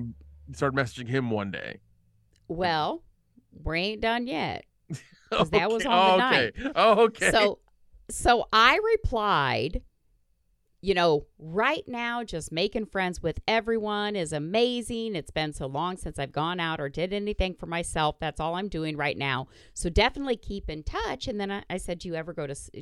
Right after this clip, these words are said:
Speaker 2: Scarefest in Kentucky?" 'Cause I'm like, "This guy is cute."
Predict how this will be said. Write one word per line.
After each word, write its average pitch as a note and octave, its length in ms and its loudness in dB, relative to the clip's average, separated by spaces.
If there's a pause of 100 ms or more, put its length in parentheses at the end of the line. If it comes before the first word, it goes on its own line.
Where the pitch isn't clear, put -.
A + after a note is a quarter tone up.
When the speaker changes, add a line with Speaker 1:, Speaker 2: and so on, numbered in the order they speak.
Speaker 2:
Scarefest A3+ 840 -4
in C3+ 120 -6
Kentucky?" - 640 -8 (320)
'Cause B3+ 160 4
I'm D#4 160 4
like, D#4 380 0 (720)
"This F3 300 4
guy - 180 2 (100)
is - 180 -4
cute." - 640 -4